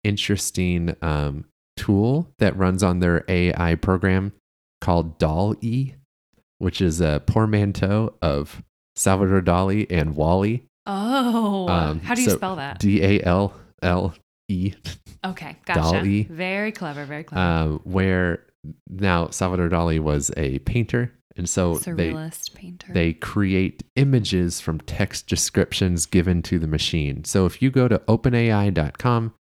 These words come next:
Speaker 1: slash blog slash doll hyphen E, hyphen, um, you don't need that last one.
Speaker 2: <laughs>
Speaker 1: Uh, you will find this blog post where they let you play with some of the program.
Speaker 2: Ooh.
Speaker 1: And you can,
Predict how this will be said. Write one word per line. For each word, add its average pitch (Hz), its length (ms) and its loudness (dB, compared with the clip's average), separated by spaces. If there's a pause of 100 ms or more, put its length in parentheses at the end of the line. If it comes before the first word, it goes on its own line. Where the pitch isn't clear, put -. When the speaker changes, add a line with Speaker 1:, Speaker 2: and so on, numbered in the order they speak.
(120)
Speaker 1:
slash 80 320 -2
blog 98 420 0 (240)
slash - 400 -2
doll 85 500 0
hyphen 85 480 -2
E, 95 300 -2 (720)
hyphen, 143 340 -4 (540)
um, 80 540 0 (680)
you 101 80 0
don't 82 120 0
need 85 80 0
that 73 140 -2
last 80 200 -4
one. 95 280 -4
Speaker 2:
<laughs> - 60 -20 (460)
Speaker 1:
Uh, 90 280 4
you 110 520 2
will 101 160 0
find 95 360 0
this 82 160 -2
blog 117 380 0
post - 420 -2
where 98 200 0
they 82 420 0
let 92 280 2
you 95 120 2
play 87 500 2
with 92 160 0
some 85 240 0
of 82 80 2
the 73 100 0
program. 110 580 2
Speaker 2:
Ooh. 180 500 -2 (240)
Speaker 1:
And 196 220 2
you 107 120 4
can, 104 540 0